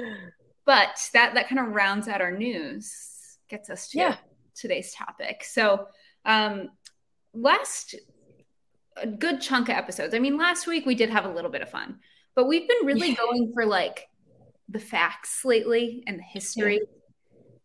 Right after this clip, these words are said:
Speaker 2: Yeah.
Speaker 1: And, you know, with how much fun we had this weekend, why not keep the fun <laughs> going,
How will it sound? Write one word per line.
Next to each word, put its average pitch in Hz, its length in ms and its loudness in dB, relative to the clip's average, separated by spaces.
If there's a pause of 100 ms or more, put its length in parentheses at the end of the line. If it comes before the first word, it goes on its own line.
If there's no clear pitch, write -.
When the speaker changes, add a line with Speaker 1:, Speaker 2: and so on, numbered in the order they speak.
(160)
Speaker 2:
Yeah. 240 60 4
Speaker 1:
And, 220 380 4 (400)
you 392 80 -2
know, 392 140 0
with 415 180 4
how 427 220 0
much 359 220 0
fun 269 460 4
we 262 120 4
had 233 260 -2
this 226 200 0
weekend, 196 580 -4 (1300)
why 466 240 4
not 427 180 -2
keep 370 180 4
the 302 80 6
fun 262 320 8
<laughs> - 80 -18
going, 196 580 0